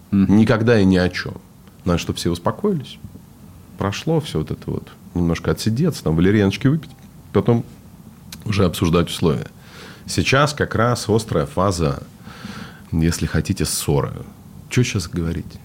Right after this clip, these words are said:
Speaker 2: О чём? Э, там ты, э, машь йодом эти царапины и раны, не машь, они всё равно будут раскрываться ещё больше. Вот. Поэтому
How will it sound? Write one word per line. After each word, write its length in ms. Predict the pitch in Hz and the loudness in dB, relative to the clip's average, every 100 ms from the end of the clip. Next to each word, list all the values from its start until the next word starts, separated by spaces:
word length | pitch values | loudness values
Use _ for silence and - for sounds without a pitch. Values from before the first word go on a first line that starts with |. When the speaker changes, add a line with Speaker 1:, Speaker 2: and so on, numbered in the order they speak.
| - - | -14 -12
Speaker 2:
О 80 | |
чём? 260 | - 98 98 - - - - - - - - - | -6 -4 -4 -8 -18 -20 -20 -20 -20 -20 -20 -6
Э, 640 | 82 78 76 73 73 71 73 - - - - - | -2 2 2 2 0 -2 -6 -10 -18 -18 -10 -2
там 280 | 80 73 73 | 0 0 -2
ты, 380 | - 92 90 76 - - - - - | 2 4 4 2 -4 -6 -4 -6 -6
э, 600 | 62 - - - - 55 | -8 -8 -8 -8 -8 -2
машь 480 | 87 101 107 110 - | 4 4 4 2 4
йодом 580 | 92 98 98 87 78 73 | 6 6 6 6 4 2
эти 220 | - 78 | 0 -4
царапины 680 | - 85 85 78 82 78 80 | -2 0 2 0 0 2 4
и 20 | |
раны, 640 | 90 104 90 76 76 - | 4 4 2 0 -2 -6
не 180 | 76 82 | 0 2
машь, 340 | 85 101 101 85 | 4 4 2 -2
они 100 | 76 | -2
всё 120 | 95 | 0
равно 140 | 92 | 2
будут 220 | 78 78 78 | 2 0 -2
раскрываться 680 | - - 87 82 78 - - | -2 -2 0 2 0 -4 -8
ещё 240 | - 78 | -6 -8
больше. 420 | 76 - - - - - - - - - 80 | -6 -8 -8 -12 -14 -18 -16 -14 -14 -8 -4
Вот. 380 | 76 71 71 - - - - - | -2 -2 -6 -10 -12 -12 -10 -8
Поэтому 1300 | 85 85 - 90 87 85 85 80 80 76 73 73 - | -4 -4 0 2 4 4 4 4 2 2 0 -2 -8